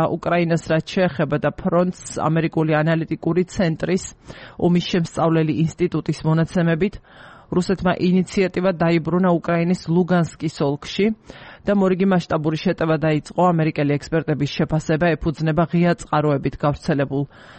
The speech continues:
ცნობებს, ამ ცნობების ანალიზს.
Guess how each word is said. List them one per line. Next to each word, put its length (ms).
ცნობებს, 680
ამ 160
ცნობების 500
ანალიზს. 640